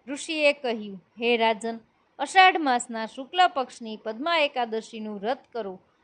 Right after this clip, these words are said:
આ એકાદશી સર્વસિદ્ધિ આપનારી છે અને સર્વે ઉપદ્રવનો નાશ કરનારી છે, માટે તમારી સઘળી પ્રજા સહિત વ્રત કરો." પછી જ્યારે અષાઢ માસ આવ્યો, ત્યારે રાજાએ સઘળી પ્રજાની સાથે આ પદ્મા એકાદશીનું વ્રત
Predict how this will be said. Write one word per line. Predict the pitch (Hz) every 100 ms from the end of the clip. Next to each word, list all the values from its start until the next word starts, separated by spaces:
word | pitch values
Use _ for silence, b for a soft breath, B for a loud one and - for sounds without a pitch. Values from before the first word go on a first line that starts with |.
| _
આ | - 349
એકાદશી | 359 330 277 269 226 226 240 240
સર્વસિદ્ધિ | - 247 320 330 302 240 269 285
આપનારી | 240 240 240 247 254
છે | 226 240 185 185 -
અને | 220 220
સર્વે | - 302 330 330
ઉપદ્રવનો | 302 254 226 247 240 233
નાશ | 233 233 294 -
કરનારી | 254 247 240 233 247
છે, | - 233 190 _ _ _ 220
માટે | 220 220 226
તમારી | 240 233 226 226
સઘળી | - 240 254 359
પ્રજા | 311 294 285 349 339
સહિત | - 254 233 226
વ્રત | 196 269 -
કરો." | 233 208 185 185 b b _
પછી | 240 240 254
જ્યારે | 196 240 226 220
અષાઢ | 240 - 339 320
માસ | 311 294 285
આવ્યો, | - 302 320 247
ત્યારે | - 214 214
રાજાએ | 214 226 214 233 233
સઘળી | 226 233 233 320
પ્રજાની | 349 330 302 311 311 302
સાથે | 294 269 285 254
આ | - 220
પદ્મા | 233 247 311 349
એકાદશીનું | 294 285 262 247 240 277 254 247
વ્રત | 214